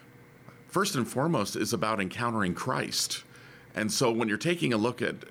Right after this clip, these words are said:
at Catholic schools, that, that part we call formation involves everything from, uh, the campus ministry programs that are on our,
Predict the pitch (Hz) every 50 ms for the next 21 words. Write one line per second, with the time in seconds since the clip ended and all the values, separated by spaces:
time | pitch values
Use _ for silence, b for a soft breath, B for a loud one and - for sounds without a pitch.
0 | - - - - 95 - - - - 127 127 120 - - 107 - - - - -
1 | 135 143 131 98 87 85 - - - - B B B B B B B B B -
2 | 117 131 139 - - - - - - - - - - 110 87 - - - - 147
3 | 160 147 - 117 120 110 - - 113 107 104 104 - - - - 135 135 147 170
4 | 147 135 - 156 156 - - 185 - - 82 82 - B B B B B B B
5 | B B B B B - 117 123 107 113 117 110 110 104 90 110 104 95 120 120
6 | 113 - 110 101 98 101 101 98 98 - - 101 92 92 92 92 90 92 92 87
7 | - B B B B B B B B B B B B - - - - - - -
8 | - - - - - - 76 98 101 95 92 92 85 - - - - - - 123
9 | 113 92 101 95 - - 107 104 113 113 - - 131 127 - 139 135 131 127 135
10 | 135 139 143 147 151 147 139 - - - - - - 104 107 104 104 101 101 107
11 | 110 104 104 98 -